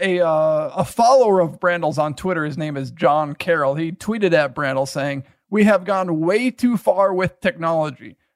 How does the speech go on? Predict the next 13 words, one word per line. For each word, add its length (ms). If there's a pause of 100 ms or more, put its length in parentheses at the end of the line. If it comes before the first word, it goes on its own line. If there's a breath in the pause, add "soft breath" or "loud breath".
Drivers 440
have 180
way 280
too 180
much 200
forgiveness. 600
Tour 260
players 320
should 120
be 120
playing 320
smaller 600
drivers 680